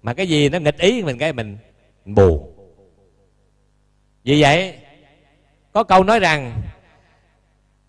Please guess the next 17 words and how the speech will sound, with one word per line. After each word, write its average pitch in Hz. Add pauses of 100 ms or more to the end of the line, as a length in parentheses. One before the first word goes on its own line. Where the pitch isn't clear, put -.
(380)
đừng 151
mong 196
thay 185
đổi 180 (1300)
một 135
người 147 (1300)
làm 104
cho 127
mình 101 (260)
khó 247
chịu, 90 (1200)
hãy 135
mong 196
thay 190
đổi 185 (1080)
cái 190
tâm 151